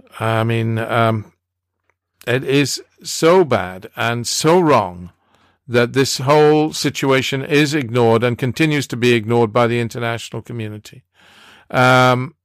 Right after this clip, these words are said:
it's one of the great shames of our age. And we've, I, I, I just am astonished by it, but, um, but what to do? Well, I know what we can do. I know what you can do.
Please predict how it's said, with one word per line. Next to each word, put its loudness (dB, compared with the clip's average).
it's -4
one -2
of -2
the 0
great 0
shames 0
of -2
our -2
age. -8
And 4
we've, 4
I, 0
I, 2
I 4
just -6
am 0
astonished -4
by -6
it, -16
but, -8
um, 2
but 0
what 2
to -4
do? 0
Well, 6
I 6
know 6
what 4
we 2
can 0
do. 4
I 0
know 2
what 0
you 4
can -2
do. -4